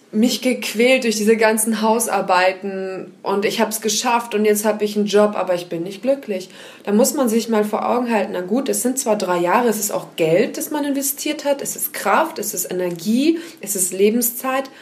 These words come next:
aber wenn man sich mal diese drei Jahre im Vergleich zu den nächsten vierzig, fünfzig Jahren, ähm, einfach, einfach mal daneben stellt, sind diese drei Jahre einfach gar nichts.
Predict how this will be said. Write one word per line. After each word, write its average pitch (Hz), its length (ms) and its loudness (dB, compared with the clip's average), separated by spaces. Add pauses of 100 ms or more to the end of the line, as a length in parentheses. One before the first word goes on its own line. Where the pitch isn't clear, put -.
(260)
aber 208 220 0
wenn 233 120 4
man 226 160 2
sich 226 180 0
mal 214 140 2
diese 208 260 -2
drei 214 280 0
Jahre 240 640 0 (800)
im 214 80 2
Vergleich 220 580 2
zu 220 100 -4
den 214 200 4
nächsten 226 760 2 (520)
vierzig, 233 480 2
fünfzig 277 500 0
Jahren, 175 420 2 (240)
ähm, 180 540 -2 (260)
einfach, 202 240 4 (140)
einfach 220 260 0
mal 190 240 0 (360)
daneben 208 420 0
stellt, 196 560 0 (320)
sind 220 200 2
diese 208 280 4
drei 196 300 -2
Jahre 202 340 0
einfach - 320 -10
gar 190 260 -2
nichts. 175 520 -6